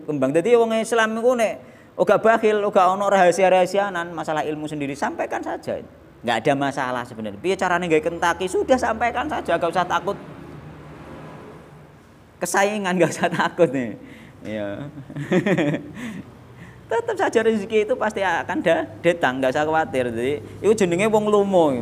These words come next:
wong lomo. Wong lo-, lomo. Cirine wong medit diantarane wong apa?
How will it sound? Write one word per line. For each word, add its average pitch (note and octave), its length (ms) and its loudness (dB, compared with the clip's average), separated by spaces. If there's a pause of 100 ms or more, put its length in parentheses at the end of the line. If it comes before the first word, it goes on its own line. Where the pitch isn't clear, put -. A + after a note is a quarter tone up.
(500)
wong B2+ 160 -6
lomo. B2+ 340 -2 (800)
Wong G2 160 -8
lo-, A2+ 240 0 (160)
lomo. F#2+ 480 -4 (160)
Cirine D#3 400 0
wong D#3 240 -2
medit E3+ 240 -4
diantarane C#3 720 0 (400)
wong D#3 320 2 (720)
apa? A#2 400 2